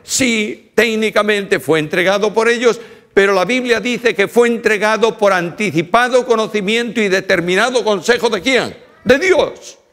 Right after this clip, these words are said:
Luego, Dios carga sobre su Hijo el pecado de todos nosotros. ¿Tú puedes entenderlo? Sí, puedes conocerlo porque te amó a ti, ¿verdad?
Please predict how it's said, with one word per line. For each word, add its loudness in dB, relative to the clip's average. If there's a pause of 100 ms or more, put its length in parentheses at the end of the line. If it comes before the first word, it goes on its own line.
(480)
Luego, 6
Dios 0 (140)
carga 0
sobre 0
su 2
Hijo 4
el 2
pecado 0
de 0
todos 0
nosotros. 0
¿Tú 0
puedes -2
entenderlo? -2 (1200)
Sí, 2
puedes -2
conocerlo 0
porque -2
te 0
amó -4
a -4
ti, -4
¿verdad? -6